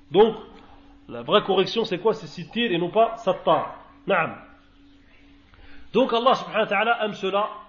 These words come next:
Et toi aussi, tu dois te souvenir qu'Allah subhanahu wa ta'ala aime cela.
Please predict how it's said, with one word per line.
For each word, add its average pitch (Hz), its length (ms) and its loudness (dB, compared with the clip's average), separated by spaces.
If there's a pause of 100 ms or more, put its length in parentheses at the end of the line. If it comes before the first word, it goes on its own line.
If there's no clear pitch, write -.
(380)
Et 202 260 2 (160)
toi 285 200 4
aussi, 254 420 -2 (500)
tu 170 120 -12
dois 220 380 6 (680)
te 185 80 -4
souvenir 226 560 2
qu'Allah 214 280 0
subhanahu 190 320 -2
wa - 20 2
ta'ala 214 380 -2
aime 208 80 -4
cela. 190 380 -4